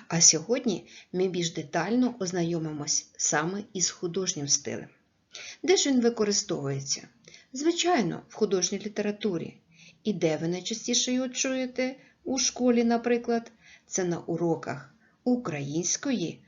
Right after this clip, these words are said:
та зарубіжної літератури. Які ж основні види творів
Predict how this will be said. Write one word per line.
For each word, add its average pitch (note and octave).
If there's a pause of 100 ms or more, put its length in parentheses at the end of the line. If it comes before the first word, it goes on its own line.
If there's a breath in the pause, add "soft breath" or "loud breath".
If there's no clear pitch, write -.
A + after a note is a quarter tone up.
(180 soft breath)
та C#3+
зарубіжної D#3+
літератури. F3 (640 loud breath)
Які E4
ж -
основні C4+
види G#3
творів D#3+